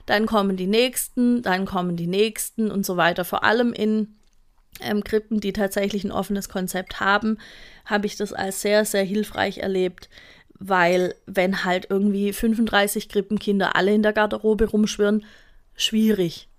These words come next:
Und dann muss es auch nicht mal sein, dass es am fehlenden Skript liegt, sondern dann kann's einfach sein, die, für die Kinder ist die Gruppe zu groß, die Hektik ist zu groß, den ersten wird warm, <laughs> ja,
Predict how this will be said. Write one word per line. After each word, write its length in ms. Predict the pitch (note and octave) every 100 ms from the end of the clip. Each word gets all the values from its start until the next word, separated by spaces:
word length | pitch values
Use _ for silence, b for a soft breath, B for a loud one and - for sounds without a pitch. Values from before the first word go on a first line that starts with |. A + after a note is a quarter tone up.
| _ _ _ _ b b b -
Und 180 | G#3+ G#3+
dann 280 | G3+ A3 -
muss 260 | - A#3 B3+
es 180 | B3+ -
auch 200 | G#3+ G#3
nicht 200 | B3 B3
mal 220 | B3+ A#3+
sein, 320 | A#3+ A3+ A#3
dass 180 | A#3 A3
es 140 | A#3
am 180 | - G3+
fehlenden 480 | G#3 A3+ A3 A3 G#3+
Skript 480 | G#3 - B3+ B3+ -
liegt, 300 | G#3+ G3+ -
sondern 300 | G3 G3+ G3+
dann 160 | F#3+
kann's 240 | G3+ A3 G#3
einfach 340 | G3 G3+ G#3+
sein, 320 | - G3 G3+
die, 80 | G#3
für 160 | - G#3
die 80 | F#3+
Kinder 340 | - A#3 A#3+
ist 200 | - -
die 80 | G3+
Gruppe 360 | - B3+ C4 -
zu 160 | A3
groß, 500 | - A3 B3 C#4+ - B B B -
die 80 | A#3
Hektik 500 | G#3+ B3+ B3+ C#4+ B3
ist 240 | C4 -
zu 140 | - B3+
groß, 400 | - B3 C#4 - B B
den 140 | A#3+ A3
ersten 520 | B3 C#4 - - A#3+
wird 220 | G#3 F#3
warm, 440 | G3 B3+ C#4+ D4+ F4
<laughs> 60 |
ja, 100 | -